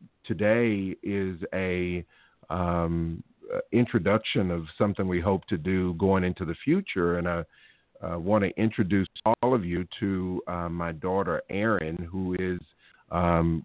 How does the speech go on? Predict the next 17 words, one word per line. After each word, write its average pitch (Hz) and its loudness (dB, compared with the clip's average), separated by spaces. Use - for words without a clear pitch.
going 92 4
to, 90 4
uh, 85 2
hopefully 110 4
become 92 -2
a 85 0
regular 110 2
contributor 85 -4
to 92 -6
the 85 -4
podcast 87 -2
going 85 0
forward, 87 2
uh, 90 4
in 95 4
what 92 4
we're 90 0